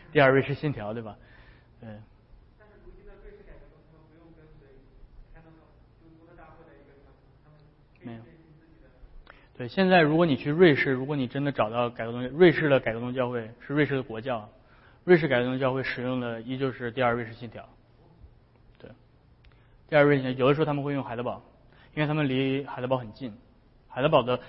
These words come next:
Speaker 1: 所以海德堡药理问答的认可度是非常大的。整个欧洲大陆基本上都用海德堡药理问答。对，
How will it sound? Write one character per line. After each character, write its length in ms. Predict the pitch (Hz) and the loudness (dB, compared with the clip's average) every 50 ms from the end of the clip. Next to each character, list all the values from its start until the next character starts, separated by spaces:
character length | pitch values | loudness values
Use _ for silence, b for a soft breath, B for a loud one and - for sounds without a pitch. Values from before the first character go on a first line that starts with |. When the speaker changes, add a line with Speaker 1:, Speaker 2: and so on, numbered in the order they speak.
| B B | B B
Speaker 1:
所 160 | - 175 185 | 6 8 8
以 60 | 202 | 8
海 240 | 190 - 143 135 143 | 8 6 4 4 6
德 100 | 185 233 | 6 6
堡 400 | 214 190 147 127 123 117 117 - - | 8 8 8 8 6 2 -4 -10 -2
药 140 | 143 185 190 | 4 6 6
理 100 | 160 147 | 6 6
问 160 | 139 170 160 | 4 2 0
答 180 | 139 113 110 123 | 0 -2 -2 -2
的 460 | 131 143 139 135 131 127 127 123 - - | 0 2 2 4 4 2 0 -2 -6 -2
认 160 | - 196 196 160 | 2 4 4 4
可 120 | - 127 | 2 -2
度 140 | 120 143 139 | -8 -8 -8
是 100 | 127 131 | -8 -10
非 280 | - - - 196 214 | -6 2 6 6 6
常 180 | 185 135 113 113 | 6 4 -4 -6
大 220 | 113 113 107 104 | -6 -6 -6 -6
的。 100 | 101 95 - - - - b b b b b b b b b b b b b b b _ - | -12 -16 -20 -20 -20 -20 b b b b b b b b b b b b b b b _ -4
整 180 | - 135 135 | -2 0 4
个 120 | 147 202 202 | 8 8 8
欧 260 | - 170 160 165 165 | 10 8 6 6 6
洲 260 | 147 143 143 139 139 | 6 4 2 2 2
大 240 | 147 143 - 147 131 | -2 -4 -6 -6 -6
陆 100 | 131 131 | -6 -6
基 160 | 120 - 185 | -6 -2 0
本 120 | 185 156 127 | 0 0 0
上 120 | 123 123 | 0 -4
都 80 | 123 123 | -6 -6
用 120 | 123 117 | -6 -8
海 100 | 117 104 | -8 -10
德 60 | 113 | -12
堡 100 | 113 107 | -12 -12
药 80 | 104 107 | -12 -14
理 80 | 107 | -14
问 140 | 104 107 104 | -16 -20 -20
答。 80 | 104 - - - _ _ _ - _ _ _ _ _ _ _ _ _ _ _ _ _ _ _ _ _ - | -20 -20 -20 -20 _ _ _ -20 _ _ _ _ _ _ _ _ _ _ _ _ _ _ _ _ _ -18
对， 160 | 123 107 101 | -16 -16 -16